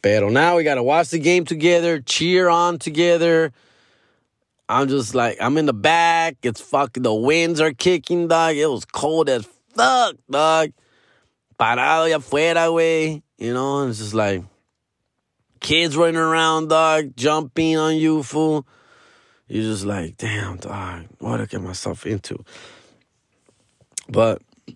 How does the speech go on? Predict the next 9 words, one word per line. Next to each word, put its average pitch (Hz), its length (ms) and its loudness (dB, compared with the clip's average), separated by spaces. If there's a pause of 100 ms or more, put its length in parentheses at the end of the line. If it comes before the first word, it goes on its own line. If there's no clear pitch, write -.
(180)
with 117 160 4
all 185 180 4
that 220 180 2
said, 214 380 2 (300)
the 113 100 -6
show 202 320 2
got 196 220 2
started, 185 640 2 (1300)
and 131 380 -4